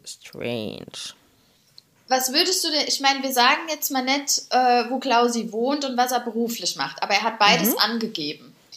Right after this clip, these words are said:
Speaker 1: Mhm.
Speaker 2: Wie fi-, und er hat auch angegeben, wie viele, also die Kilometer Entfernung sozusagen.
Speaker 1: Mhm.
Speaker 2: Ähm, was würdest du sagen, wären das Angaben? Weil Klausi hat zum Beispiel zu mir gesagt, eigentlich, äh, den Beruf müsste er jetzt auch nicht unbedingt angeben. Er hat's gemacht, ich weiß gar nicht mehr warum.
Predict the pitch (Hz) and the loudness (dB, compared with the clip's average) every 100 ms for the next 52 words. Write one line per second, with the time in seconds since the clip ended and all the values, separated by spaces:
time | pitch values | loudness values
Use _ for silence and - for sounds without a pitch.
0 | - 214 170 294 208 262 302 339 339 - | -6 -2 -2 -4 0 4 4 2 0 -4
1 | 277 294 330 330 311 302 - 269 285 285 | 0 4 4 6 4 4 2 0 0 0
2 | 277 254 269 269 294 262 254 247 247 - | -2 -2 -4 -2 0 2 4 2 2 0
3 | 240 233 226 - _ 269 226 240 233 190 | 0 0 -4 -8 _ 0 2 4 4 4
4 | 190 175 160 160 160 160 165 160 151 147 | 2 -2 -2 -4 -10 -8 -6 -4 -6 -6
5 | 160 165 226 - _ _ _ _ 226 240 | -6 -4 -6 -8 _ _ _ _ 4 4
6 | 233 240 240 - - 233 277 339 330 - | 2 -2 -4 -14 -12 -6 -4 -4 -4 -2
7 | 285 277 254 208 214 247 262 262 - 185 | 0 2 2 2 -2 0 0 0 -2 -2
8 | 240 269 262 277 269 226 226 202 285 311 | 0 2 2 0 0 0 4 2 2 0
9 | 285 277 285 277 240 240 262 285 254 - | -2 -4 -6 -6 -6 -4 -6 -2 -4 4
10 | 170 233 - 277 - - - 240 233 233 | 4 4 -2 -2 0 0 0 0 0 -4
11 | - 240 226 226 240 294 - - - _ | -4 -4 -2 -4 -2 -2 -2 -8 -14 _
12 | _ - _ 247 254 320 - 185 175 175 | _ -20 _ -4 0 0 2 2 2 0
13 | - 170 170 - 170 165 160 - 160 165 | -2 -2 -4 -8 -8 -8 -8 -6 -6 -6
14 | 190 208 214 220 - 214 214 226 - 240 | -6 -2 -2 0 -2 0 -2 0 0 0
15 | 247 226 202 185 180 214 294 | 0 -2 0 0 0 -4 -6